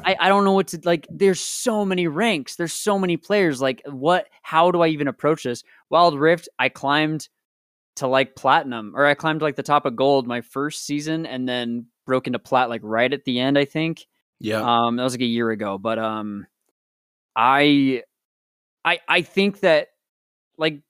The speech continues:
Speaker 1: psychologically, I think that, that, like, it's kind of what we were talking about last week. A lot of the very high-end players are kind of frustrated.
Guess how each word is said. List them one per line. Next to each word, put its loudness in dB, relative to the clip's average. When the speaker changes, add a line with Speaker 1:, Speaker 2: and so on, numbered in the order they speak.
Speaker 1:
psychologically, 0
I 2
think -2
that, 2
that, 0
like, 2
it's 0
kind -4
of -4
what -4
we -2
were -2
talking -2
about -2
last -4
week. -6
A -8
lot 0
of -2
the -2
very -2
high-end 0
players -4
are -10
kind -10
of -14
frustrated. -4